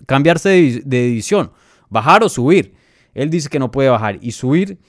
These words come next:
aunque él está confiado en sus habilidades y, y seguro, pues, mucho de eso sí, sí, eh, traslada muy bien a las doscientas cinco libras. De todas maneras, pienso yo que en peso y en tamaño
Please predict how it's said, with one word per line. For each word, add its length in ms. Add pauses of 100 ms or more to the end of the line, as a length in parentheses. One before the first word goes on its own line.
(120)
aunque 280
él 80
está 580
confiado 500
en 80
sus 180
habilidades 680
y, 100
y 80
seguro, 420
pues, 280 (240)
mucho 320
de 60
eso 160
sí, 500 (320)
sí, 560
eh, 400
traslada 640
muy 260
bien 300
a 40
las 160
doscientas 380
cinco 240
libras. 400 (320)
De 80
todas 220
maneras, 320 (400)
pienso 400
yo 240
que 220
en 120
peso 360
y 80
en 80
tamaño 760